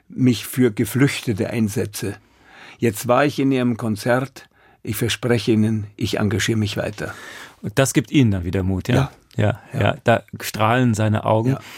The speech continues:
Speaker 2: Sie sind Spätvater geworden, Ihre Kinder sind inzwischen erwachsen. Konnten Sie die Kindheit Ihrer Kinder genießen?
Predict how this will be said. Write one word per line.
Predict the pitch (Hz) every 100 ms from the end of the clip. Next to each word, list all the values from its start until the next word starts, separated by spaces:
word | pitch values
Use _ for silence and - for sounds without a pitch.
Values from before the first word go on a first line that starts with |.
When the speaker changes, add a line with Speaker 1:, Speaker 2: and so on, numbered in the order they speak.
| - - - - - -
Speaker 2:
Sie | 127
sind | 127 139
Spätvater | - 147 - 143 143
geworden, | 156 156 135 139 147 160 160 - - -
Ihre | - 127
Kinder | 117 135 139
sind | 123 127
inzwischen | 120 135 - -
erwachsen. | 113 107 117 - 147 151 - - - -
Konnten | 143 147 143
Sie | 160 160
die | 117 120
Kindheit | 151 165 160 156
Ihrer | 160 143
Kinder | 139 151 147 143 123
genießen? | 131 131 139 - 185